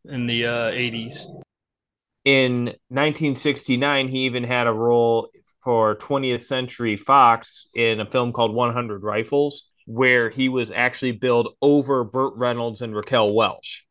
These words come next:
Speaker 1: Wow, that's incredible. And I know for me, I always remember him as Fireball and, uh, Running Man.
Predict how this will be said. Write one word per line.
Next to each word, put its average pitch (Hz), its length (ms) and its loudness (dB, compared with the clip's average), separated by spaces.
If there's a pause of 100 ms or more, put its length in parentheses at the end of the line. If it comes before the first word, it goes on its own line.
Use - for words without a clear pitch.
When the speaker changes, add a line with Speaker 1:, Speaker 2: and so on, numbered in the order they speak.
(420)
Speaker 1:
Wow, 117 320 -4
that's 147 260 -2
incredible. 117 1000 -4 (120)
And 131 200 -2
I 143 120 -2
know 139 220 0
for - 140 -6
me, 127 240 0
I 123 100 2
always 143 280 2
remember 127 320 -2
him 117 140 -4
as 107 100 -8
Fireball 117 680 -2
and, 113 140 -10
uh, 110 260 -10
Running 123 300 -2
Man. 113 420 -4